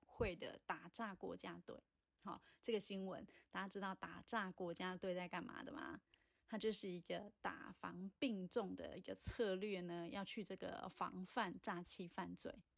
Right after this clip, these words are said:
好，打防并重不是那个打击方式哦，<laughs> 它是打击跟预防犯罪。好，所以呢，打诈国家队呢，他在这个新闻媒体的时候，他就有特别在提到这个不动产诈骗的案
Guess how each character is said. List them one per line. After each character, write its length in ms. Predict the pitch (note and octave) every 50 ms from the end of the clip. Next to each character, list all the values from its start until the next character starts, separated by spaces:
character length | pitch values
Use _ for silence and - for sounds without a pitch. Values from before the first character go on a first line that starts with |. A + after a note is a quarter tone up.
| _ -
好， 180 | - - F3 - - - - _ _ _ _
打 220 | - F3+ E3+ E3+
防 420 | - - - F3+ E3+ F3 G3 G3 G#3+ - _
并 220 | C4 B3 G#3+ G3
重 300 | - - A3+ G#3 F#3 F#3+
不 100 | - F#3
是 180 | F#3+ - A#3+ A3
那 120 | G#3+ G#3+
个 140 | - F#3 E3+
打 260 | - - E3 D#3 D#3+
击 240 | - - - F#3 F3
方 260 | - F3 E3 F3+ G#3
式 280 | G3+ - - G#3 F#3 F3+
哦， 260 | E3+ E3+ - - F3+ -
<laughs> 260 | G#3+ F#3+ - B3 G3+ - - - - -
它 100 | - A#3+
是 140 | A3+ C4+ C4
打 340 | - - F#3+ E3 - E3+ E3+
击 280 | - - - - F#3 F3
跟 300 | - G#3+ G3+ G#3 C4+ -
预 220 | - C4+ B3 G#3+
防 280 | E3+ - - - - F#3
犯 240 | - G3+ F3+ E3+ E3+
罪。 240 | - - - G3 - - _ _ _ _ _
好， 180 | - - - - - - - - - - _
所 220 | - - - D4+ F4
以 120 | E4+ C4+
呢， 440 | A3 G#3+ G#3 G3+ G3+ G3 G3 G#3+ A#3 -
打 180 | - F3 F3 F3
诈 240 | - C#4+ D4 B3+
国 220 | - - G3 G3 G3
家 200 | G#3+ G#3+ G#3+ A3
队 300 | G#3+ - B3+ B3 A3 F#3+
呢， 340 | F#3 F#3 F3+ F3+ F3+ F3+ G3+ - -
他 340 | - - A3+ A3 G#3 G#3 G#3+
在 180 | G#3+ A#3 A3+
这 120 | G3+ G#3+ G#3
个 280 | G3 F#3 F3 F3 F3
新 300 | F#3 - - - A#3+ A#3+
闻 160 | A#3+ G#3+ F#3+ F#3+
媒 180 | F#3 F#3 G3
体 140 | G3 G#3+ F#3+
的 60 | F#3
时 100 | - -
候， 80 | G3 F#3
他 140 | G3 A#3 A3+
就 120 | - G#3+
有 100 | - -
特 220 | - - - B3+
别 160 | A3 - F3+ F3+
在 240 | - A3 G#3 F#3+
提 360 | F3 - - - - F#3+ F#3 F#3
到 240 | - B3 A#3 G#3
这 180 | F#3+ - G#3 G#3
个 140 | F#3+ G3 E3+
不 160 | - - F3+
动 180 | G3+ G#3 G3 F#3
产 240 | - - - - -
诈 200 | - G#3 F3 F3
骗 200 | - - F3 -
的 100 | - -
案 200 | - G3+ F#3